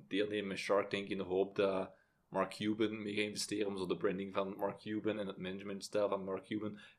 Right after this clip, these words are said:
binnen hun bedrijf binnen te krijgen. Is dat die manier van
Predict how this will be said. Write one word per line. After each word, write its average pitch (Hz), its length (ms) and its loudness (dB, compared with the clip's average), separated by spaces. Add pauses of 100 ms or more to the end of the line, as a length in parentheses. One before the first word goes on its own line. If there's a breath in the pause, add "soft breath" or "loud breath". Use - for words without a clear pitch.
binnen 107 200 0
hun 104 100 -2
bedrijf 101 360 8
binnen 113 180 -2
te 110 100 0
krijgen. 107 460 0 (360 soft breath)
Is 107 100 0
dat - 220 6
die 127 180 8
manier 160 360 6
van 147 300 0